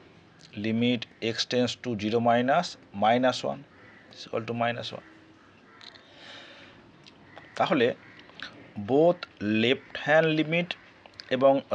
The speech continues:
রাইট হ্যান্ড লিমিট এক্সিস্ট করছে, কিন্তু তাদের মান কিন্তু সমান নয়। তাহলে আমরা কি লিখতে পারি? Since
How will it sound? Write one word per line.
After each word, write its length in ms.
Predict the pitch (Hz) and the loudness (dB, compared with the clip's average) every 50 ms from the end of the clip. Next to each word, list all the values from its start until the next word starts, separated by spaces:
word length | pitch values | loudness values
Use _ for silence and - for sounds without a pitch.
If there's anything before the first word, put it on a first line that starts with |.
| 110 110 | 4 4
রাইট 220 | 110 120 143 139 - | 6 4 4 2 2
হ্যান্ড 160 | 156 156 151 139 | 2 2 2 2
লিমিট 220 | 131 120 120 120 113 - - - - - - - - - - - 127 | 2 2 0 0 -2 -6 -10 -12 -20 -20 -20 -20 -20 -10 -6 -4 -4
এক্সিস্ট 320 | 123 127 127 151 156 - - - | -2 -2 -2 -2 -2 -2 0 0
করছে, 280 | 165 - - - 117 113 127 - - - - - - - - - | 0 0 0 0 2 2 0 -2 -6 -10 -20 -20 -20 -20 -10 -6
কিন্তু 240 | - 131 139 - 175 156 - | -4 -4 -2 -2 -2 2 4
তাদের 220 | 117 107 113 147 156 143 113 | 4 4 4 4 2 2 2
মান 160 | 101 101 113 120 117 117 | 4 4 2 2 0 -4
কিন্তু 180 | 120 120 113 - - - | -6 -6 -6 -6 -6 -6
সমান 300 | - 123 117 110 110 110 110 104 | -4 0 2 2 4 2 2 0
নয়। 180 | 104 95 85 82 - - - - - - - - - - - - - - - - - - - - - - - - - - | -2 -4 -6 -8 -14 -20 -20 -20 -20 -20 -20 -20 -20 -20 -20 -20 -20 -20 -20 -20 -20 -20 -20 -20 -20 -20 -20 -20 -14 -8
তাহলে 140 | - 120 127 | -4 -4 -4
আমরা 80 | 127 - | -2 -2
কি 60 | 135 | -4
লিখতে 140 | 135 127 - 147 | -4 2 4 4
পারি? 140 | 139 139 156 208 - - - - - - | 4 4 2 -2 -6 -12 -18 -12 -6 -2
Since 280 | - - 139 131 127 | 0 2 2 2 2